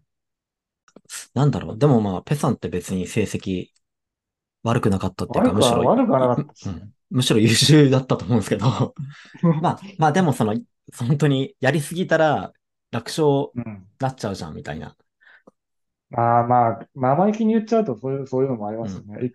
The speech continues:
Speaker 2: 回過去問使って、もうすごい、こう、なんですかね、なんか浮いて見えるみたいになっちゃって、パッ、
Speaker 1: うん。
Speaker 2: の答えが来たら、はい、これ、はい、これ、これ、こうやってやって、高得点を取った、なんか知恵なって思っちゃって。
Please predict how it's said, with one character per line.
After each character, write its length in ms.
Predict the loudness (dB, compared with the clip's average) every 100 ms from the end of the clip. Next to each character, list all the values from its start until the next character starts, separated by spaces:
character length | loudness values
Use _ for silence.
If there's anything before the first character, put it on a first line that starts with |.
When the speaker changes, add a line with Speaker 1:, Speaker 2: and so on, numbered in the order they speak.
| _ -2
Speaker 2:
回 160 | 0
過 140 | 0 0
去 80 | 4
問 180 | 4
使 160 | 2 0
っ 240 | -2 -4 2
て、 440 | 4 4 2 -4 _
も 160 | -8 -8
う 40 |
す 120 | -2 0
ご 240 | 4 4
い、 160 | 2 -2
こ 420 | -6 -6 -6 -10
う、 60 | -16
な 220 | -14 -4
ん 140 | -4
で 60 | -4
す 60 | -6
か 120 | -4
ね、 60 |
な 100 | -4
ん 40 | -6
か 120 | -8
浮 120 | -2 0
い 80 |
て 140 | 6 8
見 120 | 8
え 60 | 6
る 60 |
み 40 | 2
た 60 |
い 20 |
に 60 | -4
な 40 |
っ 40 | -6
ち 60 |
ゃ 20 | -10
っ 20 |
て、 300 | -12 -14 -14 _ _ _ _ _
パ 100 | -2
ッ、 80 | 0
Speaker 1:
う 40 | 0 -2
ん。 60 | -8 _ _ _ _ _ -6
Speaker 2:
の 80 | -2
答 180 | 2 2
え 60 |
が 60 | 0
来 20 |
た 80 | -6
ら、 60 |
は 60 | -10
い、 40 |
こ 80 | -12
れ、 80 | -14
は 100 | -14
い、 60 | -18
こ 80 |
れ、 60 | -18 _ _ -20
こ 100 | -20
れ、 80 |
こ 60 | -16 -16
う 20 |
や 60 |
っ 40 | -16
て 80 | -20
や 60 |
っ 320 | _ -10 -10
て、 60 | -10 -18 -20 _
高 240 | -8 -4 -2
得 180 | -4 -6
点 200 | -6 -6
を 20 |
取 140 | -10
っ 40 | -10
た、 140 | -10
な 120 | -6 -6
ん 20 |
か 100 | -6
知 220 | -6 -2
恵 100 | 0
な 80 | -2
っ 100 | -6
て 80 | -18
思 80 |
っ 40 | -18
ち 60 |
ゃ 20 | -20
っ 20 |
て。 240 | _ -20